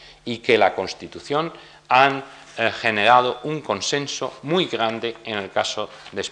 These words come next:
de España. Es importante pensar que en Portugal las encuestas de opinión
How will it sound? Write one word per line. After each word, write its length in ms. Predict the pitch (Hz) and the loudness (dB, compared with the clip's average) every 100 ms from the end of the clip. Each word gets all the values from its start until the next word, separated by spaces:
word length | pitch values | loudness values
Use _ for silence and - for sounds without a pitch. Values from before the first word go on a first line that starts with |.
| - | -12
de 320 | 110 98 90 | -10 -8 -4
España. 400 | 87 - 76 73 - - - - - | -6 -4 -8 -8 -18 -20 -20 -20 -12
Es 200 | - 170 | -4 -2
importante 720 | 208 190 156 - 180 185 180 170 | -2 0 -2 2 2 2 -4 -4
pensar 720 | - 135 - 165 165 160 - | -6 -6 0 4 4 0 -8
que 240 | 143 139 - - | -6 -6 -10 -6
en 220 | 131 120 | -6 -2
Portugal 600 | 131 110 - 117 165 143 | -2 -2 -6 4 6 6
las 180 | 110 - | 0 -4
encuestas 520 | 104 - 139 - 127 | -10 -4 -4 -2 -4
de 80 | 113 | -4
opinión 460 | 101 101 131 156 | -8 -6 -4 -4